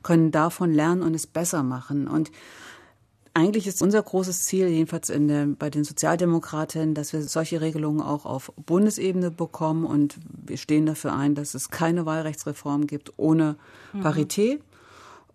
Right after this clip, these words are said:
Speaker 1: Und dann wollen wir mal gucken. Und dann werden wir spätestens am dreiundzwanzigsten zehnten gute Argumente geliefert bekommen von unserem Landesverfassungsgericht in Brandenburg.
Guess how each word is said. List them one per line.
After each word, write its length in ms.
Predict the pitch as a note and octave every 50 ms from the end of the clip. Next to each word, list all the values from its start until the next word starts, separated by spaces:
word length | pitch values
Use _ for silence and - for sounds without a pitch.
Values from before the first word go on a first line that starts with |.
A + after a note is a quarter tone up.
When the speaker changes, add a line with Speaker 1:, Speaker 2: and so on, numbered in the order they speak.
| _
Speaker 1:
Und 440 | - F3 E3 E3+ E3+ E3+ D#3+ - - -
dann 500 | - - C#3+ C#3+ C#3+ D3 D3+ D3+ - D3
wollen 180 | D3 D3 D#3
wir 40 | D#3+
mal 140 | E3+ F3 F3
gucken. 320 | F3 - B3 - - D#3 B2+
Und 200 | A#2+ C3 C3 -
dann 160 | C3+ C3 C3+
werden 240 | C3 C3 C#3 D3 D#3
wir 100 | D#3 D3+
spätestens 480 | D3+ - - F#3+ F#3+ G#3+ G3 F#3+ F3 -
am 140 | D3 D#3
dreiundzwanzigsten 840 | D3+ - D#3 D#3 E3 F3 E3+ - - D#3 D#3 D#3 D#3 D3+ - - D3
zehnten 400 | - - D#3+ E3 E3 E3 E3 D#3
gute 340 | C#3+ D#3+ F3 F#3 - F#3 -
Argumente 460 | - D3 D3+ C#3+ C#3+ C#3+ D3 D3 D3 C#3+
geliefert 420 | D3 C#3+ D3+ F3 - E3+ D3 -
bekommen 340 | D#3 D3 - - D3 D3 D3
von 160 | D3 C#3+ C3
unserem 240 | - C#3+ C#3+ C#3+ C#3+
Landesverfassungsgericht 1080 | C#3 C#3+ C#3+ C#3+ - - C#3 - D#3 D#3 - C#3+ C#3+ - - - - B2+ B2 B2+ -
in 40 | -
Brandenburg. 680 | E3+ F3 - C#3 A#2+ B2 A#2+ - - C3+ - - -